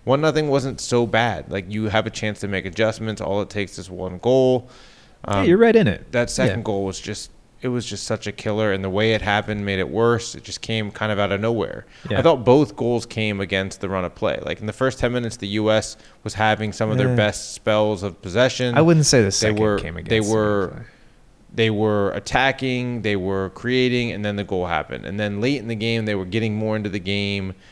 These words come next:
Speaker 1: And I don't
Speaker 2: Late in the half.
Speaker 1: uh, sorry, late in the half, they were getting more into the game, and, you know, that throw-in happened. It didn't, you know, it wasn't like it was like they were controlling the game at all,
Speaker 2: No, it was
Speaker 1: like,
Speaker 2: a long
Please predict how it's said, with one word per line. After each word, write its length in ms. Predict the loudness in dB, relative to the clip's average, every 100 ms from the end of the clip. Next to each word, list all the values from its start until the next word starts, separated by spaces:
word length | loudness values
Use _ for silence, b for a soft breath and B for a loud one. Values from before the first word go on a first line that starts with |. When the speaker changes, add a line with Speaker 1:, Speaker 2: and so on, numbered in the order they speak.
| b b _ -16 -4
Speaker 1:
And 480 | 0 2 0 -2 -6 -2
I 120 | 0
don't 100 | 6
Speaker 2:
Late 120 | 6
in 100 | 4
the 60 | 0
half. 240 | -2 -4 -14 -20 _ -10
Speaker 1:
uh, 100 | -10
sorry, 280 | -6 -4 -2
late 160 | -2 -2
in 80 |
the 80 | -4
half, 220 | -2 -2
they 100 | -2
were 120 | -4 -2
getting 260 | -2 -2
more 180 | -2 -2
into 120 | -2 -4
the 80 | -2
game, 420 | -2 -2 -2 -2
and, 280 | -4 -6 -12 -20 -20 _ _ _ _ _ -10 -2
you 80 |
know, 100 | 0
that 300 | 0 -2 -6
throw-in 340 | 2 4 6 2
happened. 360 | 0 -2 -2 -6
It 160 | -2
didn't, 260 | -2 -2 -6 -18 b b b -20 -20 -8
you 100 | -2
know, 160 | 2
it 60 | 4
wasn't 300 | 4 4 2
like 200 | -2 -2
it 40 | -2
was 180 | 0
like 160 | -2 -2
they 80 | -2
were 120 | -2
controlling 540 | -6 -6 -2 -2 -2
the 60 | -4
game 320 | -4 -4 -4
at 120 | -2
all, 120 | 2 6
Speaker 2:
No, 160 | 6
it 20 |
was 140 | 8 8
Speaker 1:
like, 80 | 8
Speaker 2:
a 20 |
long 140 | 8